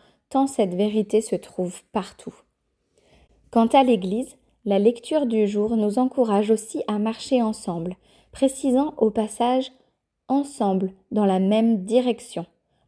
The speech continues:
ou « en plein accord » selon les traductions. Avec qui allez-vous vous mettre d'accord aujourd'hui et pour vivre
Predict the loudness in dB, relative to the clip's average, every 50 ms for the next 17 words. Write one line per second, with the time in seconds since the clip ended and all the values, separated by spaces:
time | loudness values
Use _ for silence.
0 | _ 2 2 2 2 2 -2 -6 _ _ _ _ _ 0 0 0 0 0 0 2
1 | 2 4 4 4 2 2 0 -2 -4 -6 -6 -8 -14 -20 -20 _ _ _ _ -4
2 | -2 -2 0 0 -2 -2 -4 -6 -6 -6 -8 -6 -6 -10 -12 -14 -16 -16 -16 -16
3 | _ _ _ _ _ _ _ _ _ _ _ _ _ _ _ _ _ _ _ _
4 | _ _ _ _ _ _ _ _ 0 4 6 6 4 4 0 -4 0 2 2 4
5 | 2 2 2 0 0 0 -2 -2 -2 -2 -4 -4 -6 -6 -4 -2 -2 -2 -2 -4
6 | -4 -4 0 0 0 2 2 0 0 0 0 -2 -2 -4 -8 _ -6 -2 0 0
7 | 0 0 0 0 0 2 2 0 -2 -2 -4